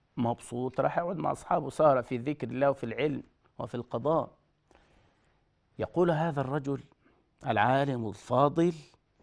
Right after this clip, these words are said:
"بعد نص ساعة شعرت بضيق شديد في صدري، روحي هتطلع،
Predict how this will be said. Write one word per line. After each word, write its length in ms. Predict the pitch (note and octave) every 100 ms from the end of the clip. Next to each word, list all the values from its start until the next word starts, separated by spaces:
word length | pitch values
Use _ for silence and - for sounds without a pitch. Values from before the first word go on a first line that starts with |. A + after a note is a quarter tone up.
| _ _ _ _ _ _ _ _ _ _
"بعد 320 | C3+ E3 D3 C#3+
نص 260 | F3 -
ساعة 480 | B2 D#3+ F3+ F#3+ - _ _
شعرت 640 | - - A#2 D3+ F3+ - C#3
بضيق 800 | B2+ B2+ A2+ D#3 D#3+ - D3 C3+
شديد 720 | - - A#2+ F#3 F#3 D3+ D3+
في 100 | D3
صدري، 460 | C3+ D3 G2+ F2 - _ _ _ - - - - - - - -
روحي 260 | C#3 E3 D#3
هتطلع، 500 | B2 B2+ - E2